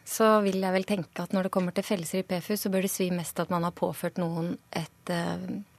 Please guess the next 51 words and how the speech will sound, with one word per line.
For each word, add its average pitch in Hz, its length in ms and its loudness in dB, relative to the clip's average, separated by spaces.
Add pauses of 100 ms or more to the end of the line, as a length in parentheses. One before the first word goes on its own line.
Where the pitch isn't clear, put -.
(200)
en 165 80 2
presseetisk 175 560 -4
krenkelse 160 480 -4
som 185 240 2
man 180 80 2
ikke - 160 -2
skulle - 220 -2
gjort. - 240 -8 (500)
Eh, 175 240 8
og 196 160 6
i 185 380 4
det 180 120 4
materialet 175 800 4
i, 175 220 0
eh, 175 260 -2
hvor, 170 80 -2
i 180 240 -2
bruddene 170 320 0
i 165 80 2
N 170 80 2
R 180 80 -2
K, 339 140 -2
så 349 180 6
er 196 120 6
det 202 120 6
jo 214 80 8
mennesker 190 240 0
som, 180 300 0 (1000)
som 277 400 12
har 262 400 8
hatt, - 320 -4
eh, 226 320 8 (320)
påført, 226 320 2 (600)
hatt, 180 260 -4
fått 226 140 4
det 233 80 8
vondt 453 240 6
da, - 80 6 (260)
e-, 233 320 6
etter 214 220 4
det 190 80 10 (100)
N 180 80 4
R 190 80 2
K 185 160 2
har 180 160 6
gjort. 247 240 4
Og 214 160 10
det 214 60 8
er 214 80 2
klart 170 240 0
at, - 180 -12